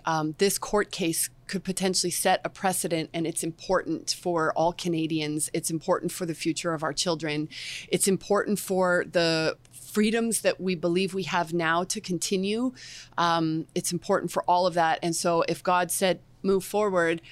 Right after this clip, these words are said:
then I said, "Okay," but it is going to be expensive. Um, I personally don't have all the money that, uh, I,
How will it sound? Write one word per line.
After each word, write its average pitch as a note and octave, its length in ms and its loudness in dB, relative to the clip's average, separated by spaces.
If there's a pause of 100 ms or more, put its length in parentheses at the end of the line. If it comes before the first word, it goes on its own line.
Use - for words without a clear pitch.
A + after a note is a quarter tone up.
(440)
then F3+ 220 2
I F3+ 80 2
said, F#3+ 220 2
"Okay," F#3 540 2 (340)
but G3+ 120 2
it G3+ 140 6
is G3+ 160 4
going F#3 240 0
to E3+ 80 0
be F3 120 2
expensive. D#3+ 840 -2 (240)
Um, D#3 320 2
I E3 80 -2
personally F#3 400 0
don't F3+ 240 2
have E3+ 560 0 (260)
all F3 140 6
the E3+ 80 0
money F3 480 2 (240)
that, E3 560 0
uh, D#3+ 400 4
I, E3 140 2